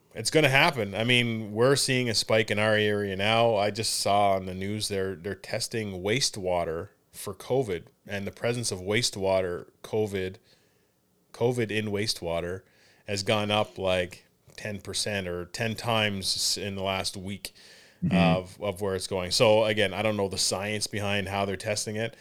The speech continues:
Speaker 1: And wastewater, is that, like, stuff that goes down the drain, or are we talking, like,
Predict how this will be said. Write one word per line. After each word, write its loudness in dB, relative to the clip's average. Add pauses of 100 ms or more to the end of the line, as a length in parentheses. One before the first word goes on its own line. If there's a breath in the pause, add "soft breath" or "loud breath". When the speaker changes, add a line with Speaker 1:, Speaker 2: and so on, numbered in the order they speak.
(380 soft breath)
Speaker 1:
And -8
wastewater, 0
is -10
that, -2
like, -4
stuff -6
that -10
goes -6
down -6
the -6
drain, -6
or -6
are -8
we -10
talking, -8
like, -10